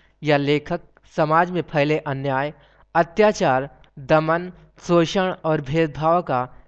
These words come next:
विरोधी होगा। उसका क्षुब्ध होना स्वाभाविक है और उसके विक्षोभ की अभिव्यक्ति उसकी रचनाओं में अवश्य होगी।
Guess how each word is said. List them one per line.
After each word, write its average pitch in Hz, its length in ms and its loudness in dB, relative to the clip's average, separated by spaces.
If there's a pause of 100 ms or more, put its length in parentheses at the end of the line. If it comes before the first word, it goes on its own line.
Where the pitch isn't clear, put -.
(120)
विरोधी 160 420 0
होगा। 120 420 -6 (460)
उसका 208 280 0
क्षुब्ध 233 360 -2
होना 165 640 -2
स्वाभाविक 151 600 -2
है 113 280 -8 (320)
और 143 120 -2
उसके 160 440 -4 (320)
विक्षोभ 208 540 -2
की 214 200 -6
अभिव्यक्ति 175 580 -2 (180)
उसकी 202 280 -4
रचनाओं 175 480 0
में 165 260 -4 (160)
अवश्य 156 360 0
होगी। 113 460 -8